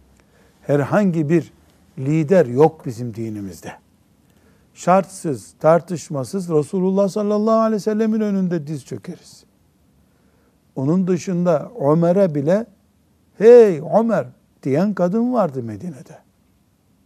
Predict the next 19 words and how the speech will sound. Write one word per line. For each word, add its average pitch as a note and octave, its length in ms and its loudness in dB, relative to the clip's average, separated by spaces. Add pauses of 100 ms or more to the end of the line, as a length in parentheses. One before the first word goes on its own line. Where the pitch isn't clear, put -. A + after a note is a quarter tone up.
(1160)
Ebu C3+ 280 0
Bekir D#3+ 360 -2 (520)
radıyallahu D#3 720 4
anh D#3+ 320 -4
bile D#3+ 280 0 (520)
kayıtsız, D3 580 -2
şartsız D3+ 640 -2 (400)
itaat C#3 500 -2
istemedi. A3 680 -4 (460)
İstese A3 440 -2
de C4 100 -2
kimse A3 280 -4
onu G#3+ 140 -2
yapmazdı G3+ 560 -2
zaten. G#2 400 -16 (2500)
Sınırı F#3 480 4
yok, A3 400 4
kuralı F3+ 340 4
yok. A3+ 360 4